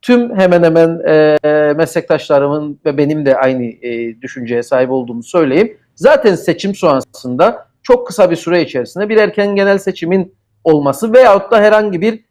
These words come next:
seçim hükümetinin ge-, yahut da geçiş hükümetinin kurulması yönünde bir beklenti vardı. Bu bir anda, e, dünkü gelişmeler sonrasında hız kazanmış oldu kendiliğinden. Çünkü Halkın Partisi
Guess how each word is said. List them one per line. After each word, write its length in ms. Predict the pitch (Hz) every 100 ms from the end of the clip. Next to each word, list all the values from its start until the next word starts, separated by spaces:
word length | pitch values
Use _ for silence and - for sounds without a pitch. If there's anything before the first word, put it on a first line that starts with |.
| _ _
seçim 400 | - 185 240 220
hükümetinin 680 | - 147 135 135 185 226
ge-, 120 | 185 175
yahut 280 | 170 175
da 40 | 175
geçiş 420 | 156 165 202 -
hükümetinin 560 | 147 127 120 127 175 214
kurulması 560 | 196 190 190 170 -
yönünde 220 | 185 139
bir 120 | 208 214
beklenti 440 | 214 190 170 180
vardı. 440 | 151 127 175 - _ _ _ _
Bu 140 | 262 233
bir 100 | 262
anda, 500 | 196 185 233 285 - 196
e, 260 | 180 180 156
dünkü 260 | 196 190
gelişmeler 420 | 208 190 143 127 120
sonrasında 800 | - 131 120 - 127 233 254 - _ -
hız 200 | 220 -
kazanmış 480 | 175 143 123 123 123
oldu 240 | 117 113
kendiliğinden. 540 | 151 143 131 127 208
Çünkü 260 | 214 196 -
Halkın 300 | 170 165 175
Partisi 580 | 135 123 - - 220